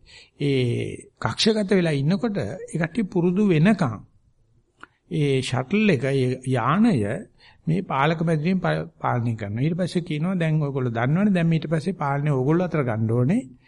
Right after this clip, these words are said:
අසවල් ටික ඔයගොල්ලෝ දන්නෝ." ඊට පස්සේ මුළු ගමනම යන ගමන් අපිට කරුණාකරලා තොරතුරු කියන්න කියලා පාලනයෙන් ගිලිහෙනවා. පාලන මැදිරියේ පාලනයෙන් ගිලිහෙනවා. අභිජ්ජා දෝමනස් වලින් එහාට ගිය ගමන්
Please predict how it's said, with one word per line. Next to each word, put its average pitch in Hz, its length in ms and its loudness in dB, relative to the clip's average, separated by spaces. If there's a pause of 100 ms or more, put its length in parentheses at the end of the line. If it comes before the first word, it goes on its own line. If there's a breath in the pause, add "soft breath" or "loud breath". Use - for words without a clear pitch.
(260 soft breath)
අසවල් 131 300 0
ටික 131 140 -4
ඔයගොල්ලෝ 120 300 -2
දන්නෝ." 156 340 2 (180)
ඊට 156 200 0
පස්සේ 165 300 -2
මුළු 160 240 2
ගමනම 165 440 2
යන 160 220 0
ගමන් 123 260 -2
අපිට 139 220 -4
කරුණාකරලා 139 580 -2
තොරතුරු 151 360 0
කියන්න 160 300 0
කියලා 247 340 -2 (280 loud breath)
පාලනයෙන් 170 560 2
ගිලිහෙනවා. 113 480 0 (960)
පාලන 131 360 0
මැදිරියේ 131 460 0
පාලනයෙන් 156 420 2
ගිලිහෙනවා. 127 560 0 (200)
අභිජ්ජා 131 560 -4
දෝමනස් 131 520 -2
වලින් 123 280 0
එහාට 127 320 -2
ගිය 123 200 -2
ගමන් 131 360 2